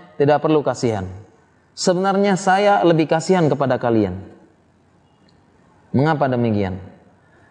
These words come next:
Karena tidaklah aku mendengarkan berita yang paling bahagia, yaitu berita menginformasikan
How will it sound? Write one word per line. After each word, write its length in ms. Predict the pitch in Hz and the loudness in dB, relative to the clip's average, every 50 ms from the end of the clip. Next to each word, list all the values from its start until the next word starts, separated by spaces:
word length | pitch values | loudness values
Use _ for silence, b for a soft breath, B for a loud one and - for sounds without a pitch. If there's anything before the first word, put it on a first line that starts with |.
| b b b b b _ - | b b b b b _ -4
Karena 480 | - 170 185 190 196 208 220 220 220 190 | -4 -2 -2 -2 -4 -4 -2 -2 -2 0
tidaklah 480 | - 190 170 185 190 196 220 226 202 185 180 | 2 2 4 4 4 4 4 4 4 2 0
aku 320 | 175 - 196 185 175 170 | 0 0 2 2 4 4
mendengarkan 1040 | 165 160 156 151 143 143 147 165 165 156 147 131 127 131 120 113 107 110 123 139 - - - - _ _ _ _ _ _ - | 4 2 2 2 2 2 2 2 2 0 0 0 0 0 0 0 -2 -2 -4 -6 -10 -16 -20 -20 _ _ _ _ _ _ -2
berita 560 | 117 120 143 160 190 185 - - 190 185 185 | 0 2 2 2 2 2 2 2 2 2 2
yang 160 | 170 156 151 | 2 0 0
paling 320 | 143 156 151 160 156 151 | 2 2 2 2 2 2
bahagia, 560 | 147 147 147 165 170 165 156 170 190 196 196 180 156 | 2 2 2 2 2 2 2 2 2 4 2 2 2
yaitu 500 | 151 156 156 165 165 156 - 185 175 151 | 2 2 4 2 2 0 2 2 2 4
berita 720 | 143 151 170 180 180 - 202 196 202 202 202 165 143 - - - - - 127 | 4 4 2 2 2 2 2 4 4 4 2 0 -2 -8 -12 -16 -8 -2 0
menginformasikan 1200 | 156 165 160 156 147 165 156 151 156 156 156 - - 180 170 - 202 190 185 190 190 185 185 | 0 2 2 2 0 0 0 0 0 -2 0 0 0 0 0 2 0 0 2 2 0 -2 -2